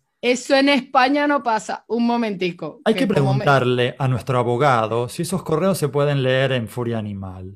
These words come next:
Speaker 2: Quizás
Speaker 1: Uy, qué
Speaker 2: esté
Speaker 1: ganas.
Speaker 2: permitido por ley que se lean esos
Speaker 1: <laughs>
Speaker 2: correos de amenazas
Speaker 1: Hombre.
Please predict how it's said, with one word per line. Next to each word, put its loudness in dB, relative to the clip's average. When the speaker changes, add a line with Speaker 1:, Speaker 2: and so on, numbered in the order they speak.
Speaker 2:
Quizás 2
Speaker 1:
Uy, 6
qué 0
Speaker 2:
esté 2
Speaker 1:
ganas. 6
Speaker 2:
permitido 2
por 2
ley 6
que -2
se -2
lean 2
esos 0
Speaker 1:
<laughs> -16
Speaker 2:
correos 0
de -2
amenazas 6
Speaker 1:
Hombre. 0